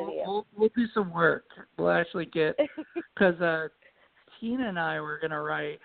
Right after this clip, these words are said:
Speaker 1: uh, something together that we were working on before.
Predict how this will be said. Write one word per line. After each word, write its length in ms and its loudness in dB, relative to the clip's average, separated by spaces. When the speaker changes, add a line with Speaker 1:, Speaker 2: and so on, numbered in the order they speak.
Speaker 1:
uh, 500 -6
something 220 -4
together 440 4
that 200 -2
we 80 -8
were 80 0
working 320 0
on 160 2
before. 440 -4